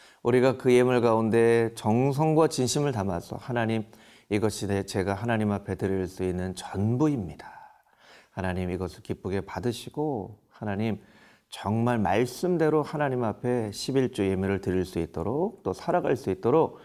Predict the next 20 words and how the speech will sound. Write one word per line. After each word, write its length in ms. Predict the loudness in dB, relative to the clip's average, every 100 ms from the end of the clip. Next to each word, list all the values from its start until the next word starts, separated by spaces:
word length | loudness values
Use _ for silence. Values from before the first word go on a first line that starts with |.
| -20 -20 _
나의 260 | -4 -2 -2
삶에 580 | -4 -6 -4 -6 -6 -6
복을 280 | -6 -4 -4
더하여 260 | -6 -6
주시옵소서"라고 1300 | -6 -6 -6 -4 -6 -6 -10 -8 -4 2 4 2 -2 -20 -20 _
기도한다면 1000 | -2 0 0 -4 -4 -4 -6 -6 -10 -14 _ _ _
그것은 280 | -4 -2 0
하나님께서 960 | 0 0 0 0 -2 0 0 0 -4 _ _ _ _
기뻐 280 | -8 -2 -2
받으시겠지만 920 | 0 -4 -4 -6 -6 -6 -6 -8 -10 -18 _ _ _ _ _ _ _ _ -4
우리가 300 | 0 2 0
상황에 540 | -4 -4 0 2 2
따라, 360 | 0 -4 -4 -12 _
환경에 720 | -20 -8 0 2 4 4 2 0
따라 300 | -2 -2 -8 _ _ _ _ _ _ _ _ -14
하나님의 420 | -2 0 2 2
율법의 580 | 4 4 4 4 2 4
말씀대로 540 | 4 2 0 2 2
살지 380 | 2 0 0 2
않고 880 | 0 0 -4 -6 0 4 4 0 -8